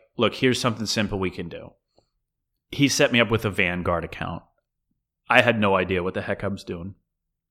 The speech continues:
Sat down with him and he's like, "Great, walk you through here." You know, b-, because of my situation, it was like, "All right, we're not gonna be super risky, um, with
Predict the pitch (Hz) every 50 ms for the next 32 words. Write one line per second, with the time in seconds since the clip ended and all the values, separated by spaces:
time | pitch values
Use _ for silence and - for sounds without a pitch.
0 | _ _ _ - - _ - - - - 127 117 117 - 107 98 95 92 - -
1 | 101 101 104 117 - - 110 104 104 104 98 - 101 95 92 90 - - 127 123
2 | 123 120 120 - - - - - _ - 110 113 117 117 - 127 113 - 127 113
3 | 107 95 - 113 104 101 98 95 95 - - - - - - - - _ _ _
4 | - 110 104 98 92 90 90 95 104 120 104 - - 127 117 131 - 156 156 127
5 | 147 131 120 110 - - 127 101 - 107 120 143 147 135 123 - 147 131 120 117
6 | 104 98 95 101 98 95 120 117 107 104 98 98 107 107 104 101 - 107 98 98
7 | 95 - - 131 107 - 107 95 101 101 98 - - - 104 95 95 92 90 90
8 | - - - - _ _ _ _ _ - - 98 90 87 87 85 87 87 92 90
9 | - - 107 107 101 92 -